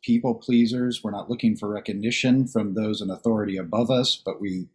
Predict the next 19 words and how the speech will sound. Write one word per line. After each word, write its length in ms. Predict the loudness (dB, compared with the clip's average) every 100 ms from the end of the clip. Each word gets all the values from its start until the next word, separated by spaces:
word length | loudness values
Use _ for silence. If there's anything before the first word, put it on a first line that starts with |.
| _ -6
uh, 200 | -6 -4
submit 400 | -2 2 4 2
to 100 | 0
them 220 | 2 4
and 160 | 4 4
we 100 | 2
work 280 | 2 -2 0
diligently 760 | 2 2 0 -6 -6 -8 -8 _ _ _ _ _ _ _ _ _ -20 0
for 240 | 4 6 6
God. 460 | 6 6 2 -6 -16 _ -20 -20 -20 -20 _ _ _ _ _
Uh, 340 | 6 8 8 6 2 -8 -4 2
and 340 | 4 4 2
I 100 | 0
talked 300 | -2 -2 -2
about 280 | -2 -2 -2
the 60 | -6
goodness 640 | -4 4 4 6 0 0
of 140 | -4 -6
authority. 760 | -8 -4 -2 -4 -8 -18 _